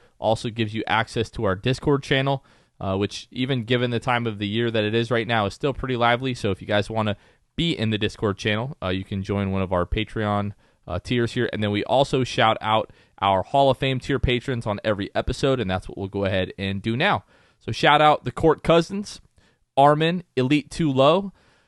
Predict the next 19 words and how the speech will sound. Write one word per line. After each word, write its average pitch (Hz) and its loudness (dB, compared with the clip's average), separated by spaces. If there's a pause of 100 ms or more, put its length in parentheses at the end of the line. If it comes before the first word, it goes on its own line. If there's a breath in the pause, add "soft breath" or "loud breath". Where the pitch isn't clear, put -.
(120)
Jonathan 147 2
Borges, 147 0
Magic 127 0
Player 127 4
History, 131 0
Wiffle, 143 2
Ryan 120 4
Singh, 123 -2
The 110 -2
Distract, 117 0
Pierre 113 2
A, 123 2
Dylan 123 0
Holden, 135 -2
Mister 120 -2
Mikey, 110 -2
Lil 123 2
Penny, 123 0
Drum, 127 -2